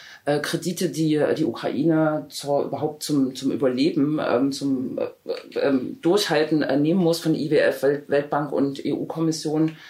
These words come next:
ähm, ziehen ja aber sozusagen so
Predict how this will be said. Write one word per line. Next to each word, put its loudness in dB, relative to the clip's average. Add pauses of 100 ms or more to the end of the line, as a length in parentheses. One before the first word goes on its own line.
(360)
ähm, 0
ziehen 0
ja 4
aber 0
sozusagen -2 (500)
so -6